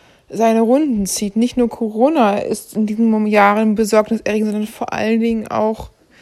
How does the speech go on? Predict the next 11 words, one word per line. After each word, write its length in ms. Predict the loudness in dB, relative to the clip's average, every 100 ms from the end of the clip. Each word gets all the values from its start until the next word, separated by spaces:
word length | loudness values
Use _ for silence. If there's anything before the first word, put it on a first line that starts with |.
| -20 -20 -20 _ _
ja, 240 | 2 2 2 -4 -14 -20 -8
Wladimir 540 | -2 0 2 0 0
Putin, 680 | -2 0 0 0 -6 -4 -4
der 400 | -4 -2 -2 -4 -8 -20 -20 _ -18
die 320 | -10 -6 -4
ganze 540 | 0 0 0 0 0
Welt 200 | 0 0
in 140 | -4 -4
Atem 560 | -2 -2 -2 -2 -2 -4 -12 -10
hält 420 | -2 2 2 0
und 300 | -4 -2 -4